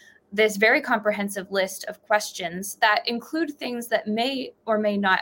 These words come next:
actually be sins themselves, but that point to that sin as your deeper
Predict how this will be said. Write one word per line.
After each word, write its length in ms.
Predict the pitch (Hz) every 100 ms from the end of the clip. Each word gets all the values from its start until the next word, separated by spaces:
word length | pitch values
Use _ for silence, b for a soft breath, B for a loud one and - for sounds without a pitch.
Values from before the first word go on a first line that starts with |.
| -
actually 580 | 233 254 - 214 202 196
be 140 | 190 185
sins 760 | - - 294 233 202 196 - b -
themselves, 600 | 190 196 - 240 196 196
but 160 | 208
that 200 | 196 -
point 440 | _ 262 226 208 -
to 280 | - 240 214
that 260 | 190 -
sin 360 | - 196 190 185 -
as 320 | 185 180 180
your 100 | 180
deeper 560 | - 190 - 170 170